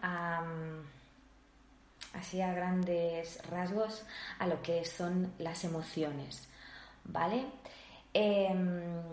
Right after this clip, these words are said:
se sitúa en el, en el chakra, va-, en el, perdón, en el sacro, <laughs> ¿vale? El anterior,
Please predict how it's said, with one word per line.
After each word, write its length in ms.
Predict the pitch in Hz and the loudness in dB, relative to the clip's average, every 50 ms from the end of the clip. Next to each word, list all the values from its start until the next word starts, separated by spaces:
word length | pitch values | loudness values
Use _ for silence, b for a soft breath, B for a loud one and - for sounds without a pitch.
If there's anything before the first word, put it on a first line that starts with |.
| 165 - - | -8 -10 -8
se 200 | - - - 190 | -6 -2 0 0
sitúa 880 | - - 185 185 - 233 233 226 208 196 185 180 180 175 170 170 175 - - - | 2 0 0 0 2 4 6 6 6 6 6 4 4 4 2 0 -2 -2 -2 -2
en 200 | 180 170 170 170 | 0 0 0 0
el, 720 | 165 160 160 160 160 160 160 160 160 156 156 156 156 - - | 0 0 0 0 0 0 0 0 0 0 -2 -4 -4 -6 -6
en 160 | 160 156 151 | -6 -6 -6
el 200 | 156 151 147 147 - | -6 -6 -8 -8 -6
chakra, 440 | - 202 247 254 - 202 226 247 262 | -4 -4 -4 -4 -2 -4 -4 -2 -2
va-, 140 | 196 - - 196 | -2 -2 2 2
en 120 | 202 185 | 4 6
el, 140 | 180 165 165 165 | 6 6 4 4
perdón, 400 | - 170 165 151 156 160 156 - | 4 4 4 4 4 2 0 0
en 120 | - 160 156 | -2 -2 -2
el 120 | 147 143 | -2 -2
sacro, 480 | 135 - - - - - - 185 220 - 302 - - - | -2 0 0 0 0 2 2 0 2 0 0 -2 0 2
<laughs> 600 | 226 214 214 - - - - - - - - - - | 2 2 2 0 -4 -6 -8 -12 -12 -12 -12 -4 4
¿vale? 340 | 165 165 165 180 220 247 B B B B B B B B - | 6 6 8 6 4 2 B B B B B B B B 2
El 140 | - 202 190 | 4 6 6
anterior, 640 | 185 185 185 180 180 175 190 202 214 240 269 294 | 6 6 4 4 4 4 4 4 6 6 4 4